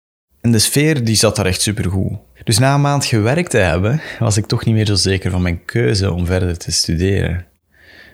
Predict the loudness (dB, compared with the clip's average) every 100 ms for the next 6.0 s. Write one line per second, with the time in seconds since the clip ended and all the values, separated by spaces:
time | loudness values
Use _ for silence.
0 | -20 -20 -20 _ 0 2 2 2 2 2
1 | 0 -2 0 2 2 2 2 4 2 2
2 | -2 -2 -8 _ -4 0 2 2 -2 -8
3 | -10 -6 0 0 2 0 2 0 2 0
4 | 2 2 0 0 2 2 2 0 2 2
5 | 2 2 2 0 2 0 0 0 -2